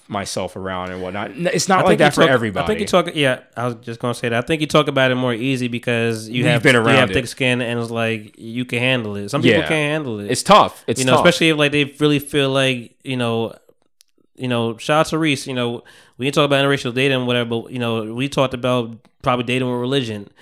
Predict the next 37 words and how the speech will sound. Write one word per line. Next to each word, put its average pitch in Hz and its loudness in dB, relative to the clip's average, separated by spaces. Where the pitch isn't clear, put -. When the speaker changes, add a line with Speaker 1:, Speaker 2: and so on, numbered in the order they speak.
Speaker 1:
Mm-hmm. 135 0
Speaker 2:
and 123 -4
things 127 0
of 123 -2
that 120 2
Speaker 1:
That's 113 2
Speaker 2:
nature. 135 4
Speaker 1:
another 135 6
Speaker 2:
And, 117 0
Speaker 1:
thing. 120 0
Speaker 2:
like, 117 -2
she's 131 -6
like, 117 0
"I 117 0
don't 123 2
know 123 2
if 120 -2
I 123 0
could 110 -10
do 131 0
this 123 -4
because 113 -8
of 113 -2
what 113 -4
my 113 -6
family 123 -6
would." 110 -6
Speaker 1:
Exactly. 104 -6
Speaker 2:
So 113 -2
people, 175 2
people 214 -6
feel 170 -2
that 131 2
way, 113 -2
like, 110 -4
Speaker 1:
Exactly. 123 2
Speaker 2:
really 87 -10